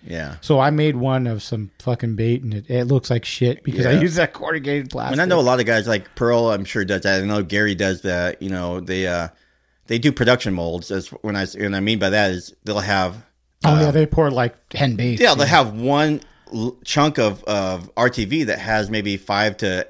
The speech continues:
Speaker 1: eight cavities in
Speaker 2: Yeah.
Speaker 1: there. And I, all, every single one of mine is a single cavity.
Speaker 2: Oh, you do?
Speaker 1: Single pores. Yeah, because
Speaker 2: Okay.
Speaker 1: the way I pour my baits, you know, to get a certain effect,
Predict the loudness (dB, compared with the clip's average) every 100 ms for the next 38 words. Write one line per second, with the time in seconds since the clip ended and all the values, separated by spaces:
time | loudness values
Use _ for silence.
0 | -4 -6 0 2 4 6 4 2 -6 _
1 | _ _ _ _ -2 2 4 2 0 0
2 | _ -2 -2 0 0 2 2 -2 -2 0
3 | 0 0 0 -4 -4 -4 -4 -6 _ -10
4 | -6 -6 2 2 4 0 0 2 2 0
5 | -4 -8 -8 -4 -2 0 2 2 2 2
6 | 4 4 2 0 2 2 2 -2 0 0
7 | 0 -2 -8 -20 _ -8 -4 -2 -4 -6
8 | -6 0 0 0 -4 -6 2 4 4 0